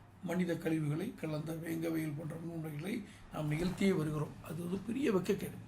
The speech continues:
எல்லா இடத்துலையும் அவர் பண்ணாலும் பலவாறு பாகுபடுத்தப்பட்டு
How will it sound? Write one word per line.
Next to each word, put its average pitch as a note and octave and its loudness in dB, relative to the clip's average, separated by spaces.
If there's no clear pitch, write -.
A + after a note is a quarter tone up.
எல்லா D#3+ 2
இடத்துலையும் G#3 8
அவர் F3+ 8
பண்ணாலும் F#3 8
பலவாறு A3+ 8
பாகுபடுத்தப்பட்டு F3 4